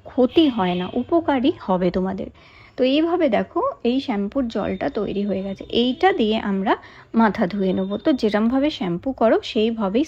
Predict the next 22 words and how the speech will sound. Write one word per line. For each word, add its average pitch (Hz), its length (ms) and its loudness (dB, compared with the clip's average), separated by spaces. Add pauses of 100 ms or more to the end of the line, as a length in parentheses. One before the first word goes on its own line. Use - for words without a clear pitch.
simply 226 460 0 (360)
তোমরা 254 360 0
এই 269 200 2
জলটা 190 440 0
দিয়ে 196 220 -2
কিন্তু 190 280 -4
শ্যাম্পু 185 420 -6
করবে। 185 300 -8 (340)
তবে 285 160 2 (120)
এইটি 233 300 6
তৈরি 302 360 6
করে 330 240 2
কিন্তু 339 320 2
রাখা 220 340 2
যাবে 190 200 0
না, 190 120 2
এটা 233 200 6
যেদিন 226 380 4
যেদিন 294 300 4
তোমরা 320 240 6
শ্যাম্পু 196 400 -2
করবে 285 300 4